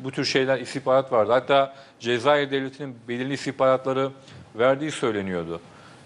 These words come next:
Bir, bir başka nokta, bu Charlie Hebdo dergisi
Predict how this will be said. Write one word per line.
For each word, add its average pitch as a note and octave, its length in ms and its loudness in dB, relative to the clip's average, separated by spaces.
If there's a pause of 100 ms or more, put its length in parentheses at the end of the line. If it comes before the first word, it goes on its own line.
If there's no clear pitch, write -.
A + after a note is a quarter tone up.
(140)
Bir, G3 360 0
bir A3+ 180 0
başka A3+ 340 2
nokta, G#3 500 -4 (100)
bu F#3 100 -4
Charlie G3+ 400 4
Hebdo F#3+ 460 0 (280)
dergisi D3+ 560 -2